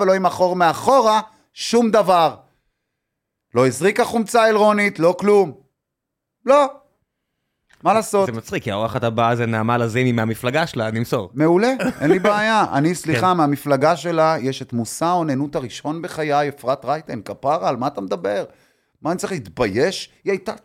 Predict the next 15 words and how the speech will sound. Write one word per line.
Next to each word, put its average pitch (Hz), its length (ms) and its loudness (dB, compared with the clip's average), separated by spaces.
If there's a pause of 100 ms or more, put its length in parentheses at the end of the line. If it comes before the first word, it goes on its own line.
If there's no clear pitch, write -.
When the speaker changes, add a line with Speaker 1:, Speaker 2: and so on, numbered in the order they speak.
Speaker 1:
ציצי - 440 -10
הכי - 240 -8
גדול 202 360 2
בערוץ 196 380 2
הילדים, 185 420 0
אתה - 80 -8
יודע 139 240 -8
מה 147 240 2
זה? 170 100 -6
הייתה - 160 -6
כזאת 170 300 -12
יפה, 170 460 -2
אין 165 140 -4
דברים 170 360 -4
כאלה. 131 320 0